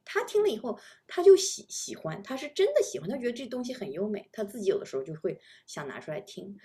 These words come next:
所以睡觉之前我本来要唱歌的话，他现在让我给他 <laughs> 背古诗，我自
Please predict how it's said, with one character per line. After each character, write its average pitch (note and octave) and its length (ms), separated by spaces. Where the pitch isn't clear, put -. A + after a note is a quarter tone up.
所 A#3+ 140
以 A3 40
睡 B3 180
觉 C4+ 180
之 A#3 140
前 D#3+ 240
我 B2+ 200
本 D3 100
来 A#2+ 80
要 F3 140
唱 G#3 280
歌 G3+ 140
的 A#3+ 100
话， F#3 160
他 F#3 140
现 G#3+ 160
在 G#3 60
让 G#3 180
我 G3 60
给 F3 80
他 - 260
<laughs> - 160
背 G4 140
古 - 240
诗， - 500
我 D5 100
自 - 140